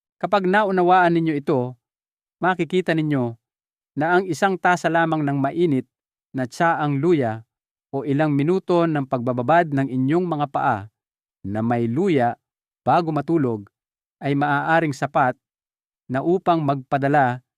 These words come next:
ng banayad na senyales sa inyong katawan na oras na para magpahinga. Matapos maunawaan kung bakit ang luya ay maaaring magsilbing isang natural na senyales ng pagtulog para sa katawan,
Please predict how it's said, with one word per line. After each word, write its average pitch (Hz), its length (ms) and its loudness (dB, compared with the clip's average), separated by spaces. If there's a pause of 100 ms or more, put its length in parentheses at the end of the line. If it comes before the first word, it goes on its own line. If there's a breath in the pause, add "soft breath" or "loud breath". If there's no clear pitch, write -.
(160)
ng 135 240 -4
banayad 143 400 0
na 135 120 -2
senyales 131 680 -4 (480)
sa 170 120 -6
inyong 165 280 -2
katawan 131 560 -4 (640)
na 139 80 -4
oras 170 520 0 (600)
na 135 80 0
para 180 320 2
magpahinga. 135 720 -4 (320)
Matapos 202 400 -2
maunawaan 147 800 0 (480)
kung 151 160 -2
bakit 180 320 0
ang 143 160 0
luya 147 480 2 (480)
ay 135 80 0
maaaring 151 640 0
magsilbing 143 720 0 (320)
isang 143 240 -2
natural 147 480 0
na 135 80 -2
senyales 135 640 -2 (640)
ng 175 240 -2
pagtulog 156 560 -2
para 147 240 0
sa 131 160 -10
katawan, 120 480 -4